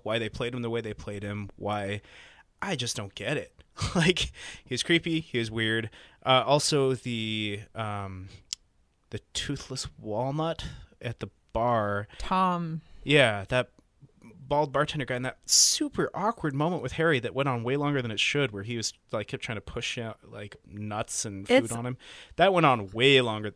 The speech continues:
Speaker 1: It's, it's like
Speaker 2: Yeah.
Speaker 1: the director's like, "We need something to be happening during this conversation, but what?"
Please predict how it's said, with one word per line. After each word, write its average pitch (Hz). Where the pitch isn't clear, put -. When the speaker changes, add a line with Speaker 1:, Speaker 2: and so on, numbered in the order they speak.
Speaker 1:
It's, 151
it's 156
like 156
Speaker 2:
Yeah. 127
Speaker 1:
the 180
director's 156
like, 120
"We 143
need 196
something 190
to 123
be 107
happening 107
during 98
this 92
conversation, 101
but 202
what?" 185